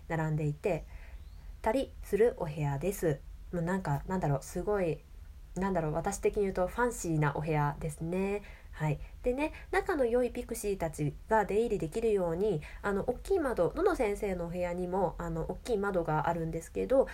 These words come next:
そのね、脇にちっちゃい小窓がつく、あの、ついています。だい-、それこそ大体、あの、二十センチ、十五センチから二十センチのね、あの、ピクシー用の小さい小窓が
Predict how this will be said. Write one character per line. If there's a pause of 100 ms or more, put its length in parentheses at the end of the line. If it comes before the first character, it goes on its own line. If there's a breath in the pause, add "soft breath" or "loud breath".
(100 loud breath)
そ
の
ね、
脇
に
ち
っ
ち
ゃ
い
小
窓
が (180 loud breath)
つ
く、
あ
の、
つ
い
て (200)
い
ま
す。 (120)
だ
い-、
そ
れ
こ
そ (160)
大
体、 (920)
あ
の、 (180 loud breath)
二
十
セ
ン
チ、 (180)
十
五
セ
ン
チ
か
ら
二
十
セ
ン
チ
の
ね、 (240 loud breath)
あ
の、
ピ
ク
シ
ー
用
の
小
さ
い
小
窓
が